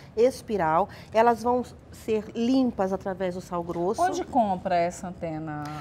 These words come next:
Speaker 1: Ah, em
Speaker 2: Roseli?
Speaker 1: qualquer loja de produtos esotéricos. Na internet você encontra muitas lojas virtuais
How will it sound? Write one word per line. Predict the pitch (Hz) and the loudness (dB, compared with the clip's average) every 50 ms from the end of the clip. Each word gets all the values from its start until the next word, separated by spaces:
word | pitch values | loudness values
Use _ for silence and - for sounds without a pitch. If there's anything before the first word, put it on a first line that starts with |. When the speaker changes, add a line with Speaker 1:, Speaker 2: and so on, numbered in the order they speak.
| - - | -4 0
Speaker 1:
Ah, | 240 349 349 | 2 2 4
em | 381 | 6
Speaker 2:
Roseli? | 190 247 | 6 6
Speaker 1:
qualquer | 330 302 302 302 392 - | 6 6 6 4 4 4
loja | 392 381 330 311 311 311 320 330 330 269 294 320 320 | 4 6 6 6 8 8 6 4 4 0 -2 -2 -2
de | - 330 | -4 -6
produtos | - 320 311 269 240 277 302 294 - 285 247 | -6 -4 -4 -4 -4 -4 -6 -6 -6 -6 -4
esotéricos. | 294 277 294 285 285 - 254 226 220 220 220 220 - 233 | -4 -2 -2 -4 -4 0 2 4 4 2 2 -2 -6 -4
Na | 226 240 254 | -2 -2 -2
internet | 269 262 269 254 240 240 247 254 247 - | -2 -2 -2 -2 -2 0 -2 -2 -4 -4
você | 233 254 240 - 247 | -8 -8 -6 -6 -6
encontra | 247 247 - 247 262 254 254 262 | -6 -4 -2 -2 -2 0 0 -2
muitas | 262 262 277 302 320 339 339 320 285 262 220 | 0 2 2 2 2 0 0 0 0 0 0
lojas | 220 220 220 220 220 214 196 | 0 0 0 0 -2 -4 -6
virtuais | 208 208 214 - 202 190 185 190 202 208 - - | -8 -8 -8 -6 -4 -2 0 -2 -2 -4 -8 -12